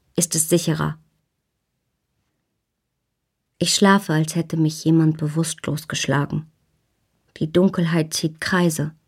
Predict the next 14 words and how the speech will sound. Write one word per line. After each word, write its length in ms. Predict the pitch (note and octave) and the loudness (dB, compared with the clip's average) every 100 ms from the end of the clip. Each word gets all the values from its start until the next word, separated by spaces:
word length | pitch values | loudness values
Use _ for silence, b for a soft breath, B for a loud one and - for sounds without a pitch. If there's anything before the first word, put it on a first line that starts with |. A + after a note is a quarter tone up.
| _ _ - | _ _ -6
dazwischen 680 | - - - F#3+ - G#3 G#3 _ _ | -4 -2 -2 -2 0 0 -2 _ _
sinke 380 | - - F3+ - | -4 4 4 2
ich 180 | - - | -6 -4
hinab. 320 | F#3 F3 D#3 - _ _ _ _ _ _ _ _ _ _ _ _ _ _ _ _ _ _ _ _ _ _ _ _ _ _ _ _ _ _ _ _ _ _ | 0 2 0 -6 _ _ _ _ _ _ _ _ _ _ _ _ _ _ _ _ _ _ _ _ _ _ _ _ _ _ _ _ _ _ _ _ _ _
Ich 140 | F#3+ G3+ | -2 2
erinnere 360 | F3+ G#3+ G#3 | 6 6 6
mich 180 | F#3 F3+ | 4 4
an 120 | F3 | 2
keinen 380 | E3+ F#3 F#3 F3 | 2 0 2 2
Traum 340 | E3 F3+ F3+ D#3+ | 2 0 4 2
aus 120 | D#3 | 2
diesen 220 | D#3 D#3 | 0 0
ersten 400 | - D#3 - D3+ | 0 -2 -2 -2
Wochen. 380 | D#3 D#3 D#3 | -2 -4 -8